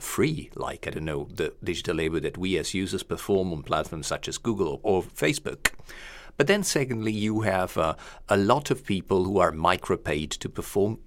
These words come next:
pretty much the same tasks. And, uh, well, basically they do annotation of data.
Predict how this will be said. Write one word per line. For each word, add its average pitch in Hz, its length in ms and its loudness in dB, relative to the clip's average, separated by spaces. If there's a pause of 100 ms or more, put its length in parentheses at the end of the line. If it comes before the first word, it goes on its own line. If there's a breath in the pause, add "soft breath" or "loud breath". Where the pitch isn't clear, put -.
pretty 160 200 -4
much - 180 -6
the - 80 -10
same - 180 -8
tasks. - 480 -8 (540 loud breath)
And, 127 560 4
uh, 110 520 6
well, 147 240 4
basically 117 440 2
they 95 300 0 (100)
do 107 560 4 (300 soft breath)
annotation 104 840 0
of - 140 -10
data. 117 320 -2